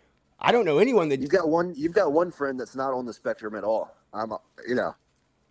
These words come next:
Speaker 2: I'm off the radar.
Speaker 1: Yeah, you have, you have, you are on very few spectrums, my man. And that's,
Speaker 2: Yeah.
Speaker 1: that's what I love about you.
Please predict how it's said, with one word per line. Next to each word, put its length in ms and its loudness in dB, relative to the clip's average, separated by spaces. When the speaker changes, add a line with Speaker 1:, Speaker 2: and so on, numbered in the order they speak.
Speaker 2:
I'm 80 4
off 140 2
the 100 2
radar. 400 2
Speaker 1:
Yeah, 200 2
you 260 2
have, 200 -2
you 220 -4
have, 220 2
you 180 2
are 60 8
on 240 4
very 320 2
few 240 -4
spectrums, 560 -6
my 100 -12
man. 220 -14
And 100 -6
that's, 160 -2
Speaker 2:
Yeah. 120 2
Speaker 1:
that's 180 4
what 100 6
I 40 6
love 180 6
about 260 -2
you. 120 -10